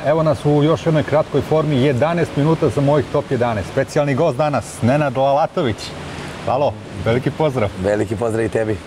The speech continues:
Speaker 1: Veliki izazov.
Speaker 2: Slušaj, ovo je ogroman izazov za mene.
Speaker 1: <laughs>
Speaker 2: Baš veliki izazov, može se neko naljutiti, ali ja se nadam da moji bivši saigrači se neće ljutiti na mene ako sam nekog zaboravio.
Speaker 1: Nema ljutnje, da, da, mnogo
Speaker 2: Ali
Speaker 1: je,
Speaker 2: nema ljutnje, ovo
Speaker 1: mnogo
Speaker 2: više
Speaker 1: njih koji
Speaker 2: ovako.
Speaker 1: je učestvovalo u ovoj rubrici nije bilo naljućenja do, do, do sad.
Speaker 2: Da, da, pa neće biti ni sad.
Speaker 1: Da,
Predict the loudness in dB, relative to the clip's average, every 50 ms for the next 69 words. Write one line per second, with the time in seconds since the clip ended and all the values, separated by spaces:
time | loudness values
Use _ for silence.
0 | -4 0 2 2 2 2 2 0 0 2 2 2 0 0 -2 -4 -6 -12 -14 -14
1 | -12 -12 -12 -12 -12 -10 0 0 0 2 2 2 2 2 4 4 4 2 2 2
2 | 2 0 0 0 -2 -2 0 0 0 0 0 0 2 2 0 0 0 -2 -2 -2
3 | -2 -4 -8 -10 -8 -8 -8 -8 -8 -8 -8 -6 -4 -2 0 0 0 0 0 -2
4 | 0 0 -2 -2 -2 0 0 2 2 2 0 0 0 0 0 0 0 -2 -2 -2
5 | -2 2 2 2 2 2 2 0 -2 0 2 2 2 2 2 0 0 0 0 0
6 | 0 0 -2 -2 -2 0 0 2 2 0 0 0 -2 -2 -2 -2 -2 -2 -6 -4
7 | -2 0 0 0 0 0 0 0 0 0 2 2 2 2 0 0 -2 -2 -2 0
8 | 0 0 0 0 0 2 2 2 2 2 2 2 0 0 -2 -4 -4 -4 0 2
9 | 2 2 2 0 0 0 0 0 2 0 0 -2 0 -2 -2 0 0 -2 -2 0
10 | -2 0 0 2 2 2 0 0 0 0 0 0 0 0 -2 -2 -2 -2 -2 -2
11 | 0 2 2 4 4 4 4 4 4 2 2 2 0 0 2 0 0 2 4 4
12 | 4 4 4 2 2 2 0 0 0 -2 -2 -2 0 0 0 2 0 2 2 0
13 | 0 0 -2 -2 0 -2 -2 -2 -4 -8 -2 0 0 0 0 0 -2 -2 -2 -2
14 | -2 -2 -2 0 -2 -2 0 -2 -2 -2 -2 -2 -2 -2 -2 -2 -2